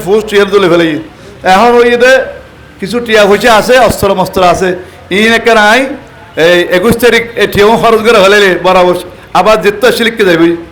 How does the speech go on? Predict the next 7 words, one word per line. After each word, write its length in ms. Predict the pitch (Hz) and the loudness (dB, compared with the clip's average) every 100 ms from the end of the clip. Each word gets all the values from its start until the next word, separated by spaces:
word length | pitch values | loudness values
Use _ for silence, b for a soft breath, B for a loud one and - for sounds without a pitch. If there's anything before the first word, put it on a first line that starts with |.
| - - - - - | -20 -20 -20 -18 -10
ওগো 180 | 156 220 | -2 0
হাতা 260 | 202 202 | 2 2
আছে 180 | 226 220 240 | 0 2 0
জেনাল 320 | 196 202 202 | 2 2 2
উৎপন্ন, 320 | 202 - 208 220 | 2 0 -2 0
সেনালে 360 | 247 220 214 208 | 0 2 2 2
বিনাশ। 340 | 175 170 156 | 2 2 0